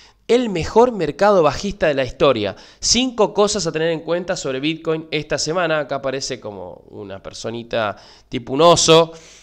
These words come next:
¿no? Llamando completamente asombrado de la imagen rojiza, ¿no? del mercado. Una nueva caída del precio de Bitcoin y hasta los cuarenta y cinco mil dólares choca con las previsiones alcistas en todos los ámbitos, ya que los traders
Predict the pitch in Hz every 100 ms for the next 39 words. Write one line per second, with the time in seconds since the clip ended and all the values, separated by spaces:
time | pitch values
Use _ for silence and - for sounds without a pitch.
0 | _ 151 175 156 147 151 139 113 - -
1 | 139 131 156 151 156 135 - 123 151 147
2 | 127 120 131 131 117 135 131 123 110 113
3 | - 170 - 113 110 123 131 107 110 170
4 | 175 151 156 - - - 247 214 214 240
5 | 233 196 214 202 202 208 190 180 175 190
6 | 180 185 185 160 165 160 170 165 190 180
7 | 208 185 - 233 233 190 180 - - _
8 | 208 233 208 190 214 - - 208 214 -
9 | 196 202 - 151 147 226 - 170 165 -
10 | 185 160 254 269 208 - 269 196 165 -
11 | 196 196 180 160 226 220 160 160 -